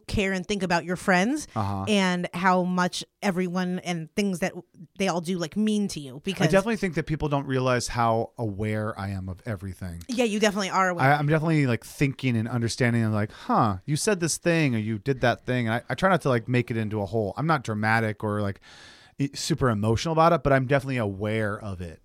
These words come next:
Speaker 2: And
Speaker 1: Yeah.
Speaker 2: I take, I take note of actions and take note of things that have happened, things that were said, things that, that were done. And I think, uh, I take that very, like, personally.
Speaker 1: Yeah, I think so too.
Speaker 2: Yeah.
Speaker 1: That's the same thing. Was
Speaker 2: I was
Speaker 1: me
Speaker 2: gonna say that, like,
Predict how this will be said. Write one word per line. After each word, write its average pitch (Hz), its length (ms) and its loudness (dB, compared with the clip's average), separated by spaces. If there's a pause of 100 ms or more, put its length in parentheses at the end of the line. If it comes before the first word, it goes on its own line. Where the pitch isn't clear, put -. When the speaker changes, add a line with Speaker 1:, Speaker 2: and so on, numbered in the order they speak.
(140)
Speaker 2:
And 113 160 -2
Speaker 1:
Yeah. 220 200 6
Speaker 2:
I - 20 2
take, 143 180 2
I 135 120 0
take 151 240 0
note 135 320 0
of 117 160 -2
actions 113 500 -4
and 104 160 -12
take 113 180 -10
note 117 300 -2
of 107 180 -6 (380)
things 123 240 -2
that 104 80 -4
have 107 80 -4
happened, 101 560 -4 (560)
things 139 260 0
that 131 120 -2
were 120 120 -2
said, 110 440 0
things 113 240 -6
that, 104 80 -12
that 110 100 -8
were 107 160 -2
done. 101 460 -4 (180)
And 110 380 -2 (340)
I - 80 -8
think, 131 360 -2
uh, 117 400 0 (520)
I 131 80 -2
take 135 140 -4
that 120 140 -6
very, 110 260 -4
like, 98 160 -6 (120)
personally. 95 440 -8 (160)
Speaker 1:
Yeah, 240 360 2
I 220 120 0
think 254 180 -2
so 330 140 -8
too. 320 340 -4 (100)
Speaker 2:
Yeah. - 60 -16 (340)
Speaker 1:
That's 262 160 -4
the 285 80 -4
same 294 220 2
thing. 320 160 2
Was 196 140 0
Speaker 2:
I - 20 6
was 220 80 4
Speaker 1:
me 208 40 2
Speaker 2:
gonna 269 120 4
say 185 240 6
that, 147 180 2
like, 127 240 0